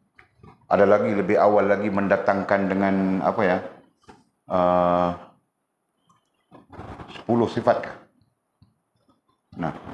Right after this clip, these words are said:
tetapi tidak menafikan, ya. Mereka tidak menafikan dua puluh sifat ini. Paham tak?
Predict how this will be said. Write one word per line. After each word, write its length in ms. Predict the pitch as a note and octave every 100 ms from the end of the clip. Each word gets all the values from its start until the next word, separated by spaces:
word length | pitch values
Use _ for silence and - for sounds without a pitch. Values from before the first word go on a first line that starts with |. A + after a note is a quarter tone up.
| - - - -
tetapi 240 | - G#2 C#3 B2
tidak 240 | A#2+ A2
menafikan, 480 | A2 G#2+ A#2 G#2+ F#2 F2+
ya. 80 | - - _ _ _ -
Mereka 240 | G2 G#2
tidak 240 | G2+ G#2 F#2+
menafikan 640 | G2+ F#2+ A2+ A2 G2 F2+ - - _ _
dua 240 | - F#2+ G2
puluh 240 | G2+ F2+
sifat 400 | - F2+ F2 E2+
ini. 80 | F#2+ - _ - - - - - - - _ _ - -
Paham 240 | G2 G#2+
tak? 160 | F2+